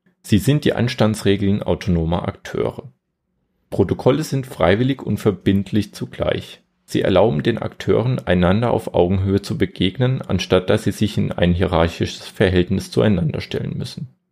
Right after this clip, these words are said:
Wenn alle den Protokollen freiwillig folgen, dann ist es nicht nötig, dass ein Akteur den anderen Anweisungen gibt. Wer die jeweils relevanten Protokolle übernimmt, kann mit den anderen, die das auch tun, interagieren.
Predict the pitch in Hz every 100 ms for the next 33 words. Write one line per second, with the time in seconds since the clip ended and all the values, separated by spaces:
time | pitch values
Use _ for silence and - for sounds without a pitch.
0 | _ _ _ _ 90 90 - 143 - 98
1 | - 98 98 - 107 92 - 85 87 87
2 | - - 101 127 165 165 - 101 - -
3 | 104 104 98 - 98 127 127 - 90 101
4 | 98 - - 101 104 98 90 85 87 110
5 | 101 - 85 87 - - - - - -
6 | - - _ _ _ _ _ - 101 98
7 | 98 110 110 - 87 78 85 117 147 -
8 | 135 131 - 135 - 120 120 127 131 -
9 | 95 98 92 95 - 104 127 127 131 117
10 | 92 92 - - 104 - - 143 147 -
11 | 92 92 92 90 98 139 175